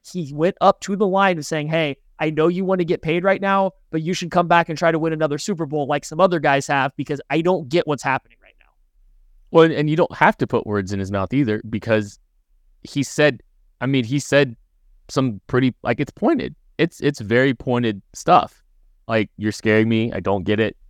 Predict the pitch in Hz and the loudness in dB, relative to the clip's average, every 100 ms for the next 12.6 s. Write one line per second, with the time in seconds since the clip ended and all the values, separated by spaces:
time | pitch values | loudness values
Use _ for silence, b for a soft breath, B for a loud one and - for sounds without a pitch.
0 | - 107 113 113 110 101 110 101 101 98 | -8 -2 0 0 -2 -2 -2 -2 -2 0
1 | 98 - - - - _ _ _ - 117 | -2 -4 -20 -20 -20 _ _ _ -2 0
2 | 131 135 131 127 110 107 127 135 - - | 2 4 4 2 0 0 0 0 -6 -6
3 | 117 120 113 107 113 98 101 120 131 - | 0 0 0 -4 -4 -4 -2 -2 -4 -4
4 | 110 95 98 120 - _ _ _ _ - | -2 0 0 -4 -10 _ _ _ _ -20
5 | _ _ 101 104 104 101 - 104 127 113 | _ _ 2 4 4 0 -2 0 2 2
6 | 101 98 - 98 107 107 101 107 95 - | 2 -2 -6 -6 -4 -2 -2 -2 -4 -4
7 | 90 - _ _ _ _ _ _ _ - | -6 -6 _ _ _ _ _ _ _ -16
8 | - 156 123 113 151 _ _ - - 127 | 0 4 4 2 -6 _ _ -6 -2 0
9 | 110 226 247 - 92 87 104 - _ _ | 0 2 2 2 -2 -2 -2 -6 _ _
10 | _ _ _ _ _ - 139 131 127 131 | _ _ _ _ _ -2 0 -2 -4 0
11 | 160 127 123 - 120 - 123 120 113 113 | 0 2 0 0 -4 -4 -2 0 0 0
12 | 107 - 107 - - 147 | -2 2 4 2 -6 -14